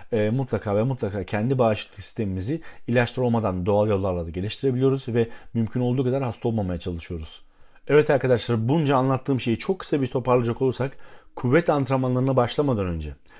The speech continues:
mutlaka, mutlaka eğer hastaysak kendimizi dinlenmeye alıyoruz ve vücudumuzun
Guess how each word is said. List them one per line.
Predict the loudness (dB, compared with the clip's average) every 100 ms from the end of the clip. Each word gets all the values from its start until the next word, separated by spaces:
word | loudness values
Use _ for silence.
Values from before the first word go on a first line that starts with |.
| -12 -2
mutlaka, | 0 2 0 2 -2
mutlaka | -2 -2 -2 -2 0
eğer | 0 2
hastaysak | -2 0 0 0 -4 -2
kendimizi | -2 0 0 0 0
dinlenmeye | 0 0 0 0
alıyoruz | 2 2 0 2
ve | 0 0 -8 -4
vücudumuzun | -2 0 0 -2 -4